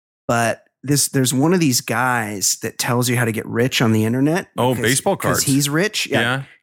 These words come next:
Speaker 1: Gary Vaynerchuk.
Speaker 2: Oh, yeah, I've heard of him.
Speaker 1: And he's real annoying. If, if he's your thing, whatever. But he, and, and, but he knows about stuff. He knows how to get rich.
Speaker 2: Yeah.
Speaker 1: That's for sure. He's
Speaker 2: Baseball
Speaker 1: rich.
Speaker 2: cards?
Speaker 1: He claims sports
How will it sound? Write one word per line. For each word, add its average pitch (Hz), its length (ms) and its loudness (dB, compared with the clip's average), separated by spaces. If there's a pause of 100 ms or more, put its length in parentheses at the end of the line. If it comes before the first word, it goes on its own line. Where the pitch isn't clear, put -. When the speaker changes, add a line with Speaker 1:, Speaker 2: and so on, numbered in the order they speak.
(140)
Speaker 1:
Gary 135 460 2
Vaynerchuk. 135 920 0
Speaker 2:
Oh, 160 140 2
yeah, 160 180 2
I've 127 80 -2
heard 135 140 2
of 117 60 2
him. 95 180 0
Speaker 1:
And 156 100 2
he's 190 220 2
real 151 400 2
annoying. 139 600 2
If, 127 280 -4
if 151 240 -2
he's 196 220 2
your 180 100 2
thing, 156 500 2
whatever. 131 600 0 (260)
But 143 320 0 (220)
he, 214 420 0
and, 143 180 4
and, 135 220 -4
but - 180 -12
he 170 200 -2
knows 226 400 2
about 123 260 -2
stuff. 135 260 0
He 208 100 2
knows 269 220 2
how 247 100 0
to 196 60 0
get 170 160 0
rich. 156 440 -2
Speaker 2:
Yeah. 113 280 0
Speaker 1:
That's 165 200 0
for 170 120 -2
sure. 120 280 -2
He's 156 160 2
Speaker 2:
Baseball 220 240 2
Speaker 1:
rich. 208 100 0
Speaker 2:
cards? 247 380 -2 (300)
Speaker 1:
He 220 160 2
claims 247 1000 0 (880)
sports 226 540 -2